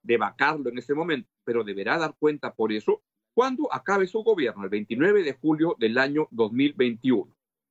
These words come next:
En el muy corto plazo, ¿qué es lo que va a ocurrir? Creo, yo pensaba hasta antes de los audios de anoche que la vacancia se ha caído. Lo sigo creyendo. Es más, creía que se iba a reconsiderar el voto para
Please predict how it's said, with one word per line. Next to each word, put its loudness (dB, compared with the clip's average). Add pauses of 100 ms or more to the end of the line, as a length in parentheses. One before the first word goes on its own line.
(140)
En 2
el 2
muy 0
corto 0
plazo, -2
¿qué -4
es -4
lo 4
que 0
va 0
a -2
ocurrir? 0 (960)
Creo, 4
yo 4
pensaba 2
hasta 0
antes 0
de 2
los -2
audios 2
de 2
anoche 0 (300)
que 4
la -2
vacancia -2
se 0
ha 0
caído. 0
Lo 2
sigo 0
creyendo. 0
Es 0
más, -2 (320)
creía 2
que 0 (240)
se 0
iba 4
a -2
reconsiderar 0
el 2
voto 0
para 0